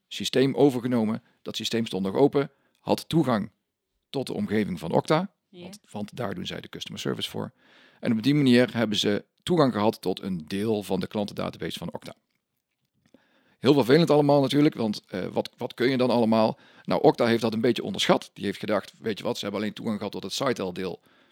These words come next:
Speaker 1: Het zal me wel meevallen en die hebben daar geen rugbaarheid aan gegeven.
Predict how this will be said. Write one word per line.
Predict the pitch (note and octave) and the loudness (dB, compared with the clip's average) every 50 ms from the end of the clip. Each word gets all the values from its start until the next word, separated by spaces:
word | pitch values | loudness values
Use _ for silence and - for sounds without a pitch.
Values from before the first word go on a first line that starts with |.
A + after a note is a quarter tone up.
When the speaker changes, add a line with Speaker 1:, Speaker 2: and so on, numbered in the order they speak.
| _ _ _ _ _ _ _ | _ _ _ _ _ _ _
Speaker 1:
Het | - - | -12 -6
zal | - - A2+ | 0 2 2
me | A2+ G2 | 2 4
wel | G2 G2 | 4 4
meevallen | G#2+ A#2 B2+ A#2 C3+ A#2 A#2+ B2 - | 6 6 4 4 4 2 2 2 0
en | G#2 G2+ | -2 -4
die | G2 | -4
hebben | G2+ G2+ G2+ F#2+ | -6 -6 -6 -6
daar | F#2 F2 F#2 - _ _ _ | -6 -8 -10 -12 _ _ _
geen | _ - - F#2 G#2+ A#2 - A3+ | _ -16 -12 -8 -6 -6 -4 -4
rugbaarheid | G#2+ A2+ - - - - D2+ - - | -4 -4 -4 -6 -10 -12 -12 -12 -12
aan | - - - | -12 -12 -14
gegeven. | - - - - - - - | -14 -14 -14 -14 -14 -16 -20